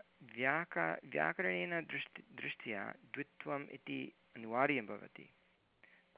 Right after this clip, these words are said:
व्याकरणदृष्ट्या। तर्हि व्युत्पत्तिः का इति, अ, द्रष्टव्या। अत्र पत् धातुः,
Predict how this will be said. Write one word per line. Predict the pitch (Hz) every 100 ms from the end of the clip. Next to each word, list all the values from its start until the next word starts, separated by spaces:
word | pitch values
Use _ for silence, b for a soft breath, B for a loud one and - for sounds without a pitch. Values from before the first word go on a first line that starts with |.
| -
व्याकरणदृष्ट्या। | 107 123 135 143 131 104 101 - 101 95 85 _ - _ _ _ _ _ _ _ - - _ _ _
तर्हि | 123 120 123 101 - _ _ _ 123
व्युत्पत्तिः | 131 - 165 - 160 127 113 - _ -
का | 110 107 101
इति, | - 120 123 - _ B B B B B _ _ -
अ, | 101 98 101 92 90 -
द्रष्टव्या। | 110 110 - 104 101 98 98 - _ _ _ B B B B -
अत्र | 131 - 160 160 - - _ _ _ _
पत् | 180 - - _ _ _ _ _ _ 123
धातुः, | 113 104 113 101